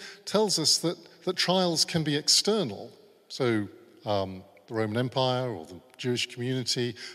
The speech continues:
persecuting the church, uh, and that can be tough to deal with.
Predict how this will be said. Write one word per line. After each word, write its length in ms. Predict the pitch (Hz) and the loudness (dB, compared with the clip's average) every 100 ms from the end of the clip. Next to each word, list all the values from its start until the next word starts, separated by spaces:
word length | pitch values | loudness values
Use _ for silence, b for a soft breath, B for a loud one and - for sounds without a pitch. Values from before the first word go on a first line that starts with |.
| - | -10
persecuting 800 | 123 117 - - 117 - 107 98 B B B - | -4 -4 -4 -6 -6 -4 -4 -6 B B B -16
the 80 | - | -4
church, 640 | - 208 131 - - - B B B - | 0 2 2 -2 -6 -6 B B B -6
uh, 280 | 113 104 107 | 0 0 0
and 180 | 180 113 | 0 2
that 200 | 185 151 | 0 0
can 120 | 117 | -6
be 260 | 107 95 92 - - _ - - | -4 -4 -6 -14 -20 _ -18 -4
tough 260 | - 123 - | -2 -2 -6
to 100 | 110 | -2
deal 240 | 170 151 | 0 0
with. 300 | 92 104 - | -2 -6 -12